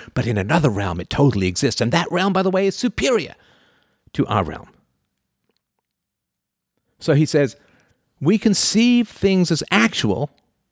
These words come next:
in two ways, either insofar as we conceive them to exist in relation to a certain time and place,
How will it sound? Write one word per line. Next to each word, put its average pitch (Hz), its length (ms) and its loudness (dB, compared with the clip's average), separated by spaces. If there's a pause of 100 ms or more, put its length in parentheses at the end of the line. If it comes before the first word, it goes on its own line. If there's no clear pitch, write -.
(120)
in 117 140 4
two 170 220 2
ways, - 360 -6 (220)
either 123 260 2
insofar 95 480 2
as 87 100 -4
we 95 100 0
conceive 107 400 0
them 95 100 0
to - 120 -2
exist 92 340 -2
in 95 80 2
relation 98 380 -2
to 95 100 -6
a 87 60 -2
certain 95 280 0
time 98 240 -2
and 87 120 -2
place, 196 600 -2